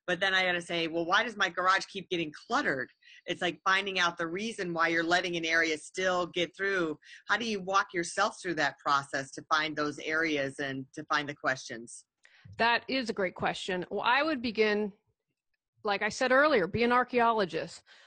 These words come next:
Speaker 2: Well, what's going on here? Why is my garage a dumping ground? Why does it always seem to get cluttered all the time? But say my bedroom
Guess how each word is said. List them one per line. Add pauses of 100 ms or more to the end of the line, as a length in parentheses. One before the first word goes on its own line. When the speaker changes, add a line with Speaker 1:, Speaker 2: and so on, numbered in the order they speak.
(120)
Speaker 2:
Well,
what's
going
on
here?
Why (200)
is
my
garage
a
dumping
ground? (340)
Why
does
it
always
seem
to
get
cluttered
all
the
time?
But
say
my
bedroom